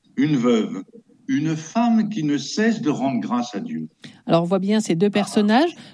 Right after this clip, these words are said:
Speaker 2: Euh, mais comment incarnent-ils justement le peuple d'Israël ?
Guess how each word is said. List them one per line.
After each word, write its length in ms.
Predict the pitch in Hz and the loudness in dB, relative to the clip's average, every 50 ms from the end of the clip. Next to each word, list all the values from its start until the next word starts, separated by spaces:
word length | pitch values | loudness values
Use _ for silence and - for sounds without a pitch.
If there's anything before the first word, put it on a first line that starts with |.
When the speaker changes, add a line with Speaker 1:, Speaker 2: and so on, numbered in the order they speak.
| - - | -20 -18
Speaker 2:
Euh, 120 | - - - | -16 -10 -4
mais 140 | 202 190 208 | -2 -2 0
comment 320 | - - 277 294 339 359 | 2 2 2 2 2 2
incarnent-ils 1000 | 349 311 254 - - 247 220 220 214 214 208 208 - - - 262 285 302 339 294 - | 2 0 2 2 2 2 4 4 2 0 0 -2 0 4 4 6 6 6 2 0 0
justement 680 | 202 175 - 240 226 - - 240 220 214 226 247 294 330 | -2 0 0 0 2 2 2 2 4 4 4 4 4 4
le 120 | 269 208 202 | 4 2 2
peuple 300 | - 226 220 - 196 175 | 2 0 0 0 0 -2
d'Israël ? 680 | 175 196 185 180 165 160 170 165 160 160 170 180 | 0 0 -2 -2 0 0 0 2 2 0 0 -2